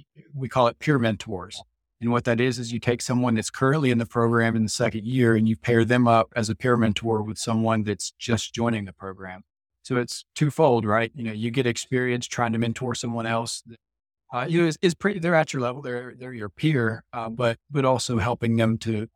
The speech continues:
find the ropes and, uh, you know, learn what the bathroom is and the ins and outs of the different systems, and also just kind of be a resource for 'em. Uh, but then also for the person that's incoming, uh, it gives them a, you know, someone to,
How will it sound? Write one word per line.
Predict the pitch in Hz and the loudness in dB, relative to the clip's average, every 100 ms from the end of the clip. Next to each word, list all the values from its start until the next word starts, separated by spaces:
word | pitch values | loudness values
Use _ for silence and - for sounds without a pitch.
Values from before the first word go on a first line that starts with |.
| - | -4
find | 107 107 | -2 0
the | 107 | 0
ropes | 107 107 - - | -2 -2 -6 -8
and, | 98 98 - _ _ _ 98 | -6 -8 -12 _ _ _ -4
uh, | |
you | 98 107 | -2 0
know, | 101 | 2
learn | 107 110 | 2 2
what | 113 | 2
the | 107 | 2
bathroom | 104 104 110 104 | 2 2 -2 -6
is | 104 101 104 107 | -4 -4 -4 -4
and | 104 | -4
the | |
ins | 107 110 | -2 -2
and | 113 | 0
outs | 107 107 - | -2 -2 -8
of | 107 | -8
the | 110 104 | -6 -6
different | 107 110 101 | -6 -6 -8
systems, | - 113 120 113 113 | -4 -2 -2 -4 -2
and | 117 131 | -4 -2
also | 127 - | -2 0
just | 117 117 - | -2 -2 -2
kind | 117 | 0
of | 107 | 2
be | 104 | 2
a | |
resource | 104 104 - 113 98 | 2 0 0 -4 -4
for | - 113 110 | -6 -2 0
'em. | 107 _ _ _ - | -2 _ _ _ -4
Uh, | 113 107 | 0 2
but | 120 117 | 0 0
then | 123 | 2
also | 113 113 120 | 2 2 -2
for | 104 | -2
the | 110 | -6
person | - 117 - 113 | -2 -2 -2 -4
that's | 101 107 | -2 -2
incoming, | 110 - 101 101 98 101 | -2 -2 -2 0 -2 -4
uh, | 101 98 98 | 0 0 0
it | 107 107 | -2 -4
gives | 110 98 | -4 -4
them | - 104 104 | -6 -4 -4
a, | 98 95 | -4 -6
you | - | -10
know, | 101 | -8
someone | 90 107 101 101 98 | -6 -4 0 0 -2
to, | - 95 | -2 -4